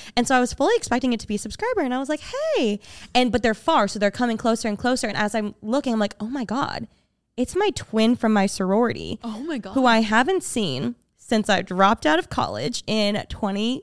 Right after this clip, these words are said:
Speaker 1: fifteen.
Speaker 2: Oh
Speaker 1: So
Speaker 2: my
Speaker 1: it's been seven
Speaker 2: God.
Speaker 1: years. But it's so funny 'cause she was like, "Hey, Remy," like, so
Speaker 2: <laughs>
Speaker 1: casual.
Speaker 2: "Hey, Rem."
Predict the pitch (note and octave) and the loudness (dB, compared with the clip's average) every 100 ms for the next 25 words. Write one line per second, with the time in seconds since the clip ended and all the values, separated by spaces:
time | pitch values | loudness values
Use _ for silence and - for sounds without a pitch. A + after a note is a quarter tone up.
0 | - C#4 D4 - A#4 G#2+ - A3+ C4 C4+ | -8 -8 -4 -4 -4 -4 -8 -6 0 2
1 | A3+ A3 G#3 C4+ C#4 A3+ A#3+ - - E4 | 2 2 4 4 4 4 2 -4 0 0
2 | D#4 - E4+ D4+ C#4 - E4+ D4+ D#4+ - | 2 2 4 4 2 2 2 2 -2 0
3 | D5 B4 G#4+ A4 D#4+ C#4 - E4+ C#4+ D4 | 4 6 6 4 4 2 4 6 8 8
4 | D4+ D4 B3 B3+ C#4+ G4+ F4 E4+ | 8 6 6 6 4 4 2 -4